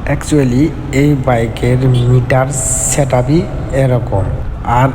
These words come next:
এই বিষয়টিও আমার কাছে খারাপ লেগেছে। ছয় নম্বরে যে বিষয়টি নিয়ে কথা বলবো সেটি হচ্ছে এই বাইকের টাঙ্কি নিয়ে। আপনি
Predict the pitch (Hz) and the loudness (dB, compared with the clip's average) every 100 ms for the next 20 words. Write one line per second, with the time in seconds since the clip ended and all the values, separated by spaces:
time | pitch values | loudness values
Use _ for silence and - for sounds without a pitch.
0 | - 120 135 131 127 - 135 135 127 143 | -2 0 2 4 2 0 -2 0 0 0
1 | - 117 123 120 123 147 180 - - - | 0 0 0 0 -2 -2 -2 -4 -4 -2
2 | 107 107 104 110 107 104 101 - - - | 0 0 0 0 0 0 -2 -4 -8 -8
3 | - - - - - - - - - - | -8 -8 -8 -8 -8 -8 -8 -8 -8 -8
4 | - 139 143 135 131 123 143 135 135 131 | -2 0 2 2 2 2 0 0 0 2
5 | 127 131 123 135 139 135 - 147 - 123 | 0 0 2 2 4 2 0 -2 0 0
6 | 117 117 151 - - - - - - 135 | 2 2 0 0 -6 -6 -6 -4 -2 0
7 | 160 143 123 - 151 147 - - 131 139 | 2 2 0 0 -2 -2 -4 -2 2 2
8 | 139 143 135 - 160 165 - - - - | 4 2 2 0 0 0 -4 -6 -6 -6
9 | - 131 127 117 - 110 104 95 95 - | 0 2 2 0 0 0 0 -2 -4 -6
10 | - 123 - 151 147 | -6 -4 0 2 2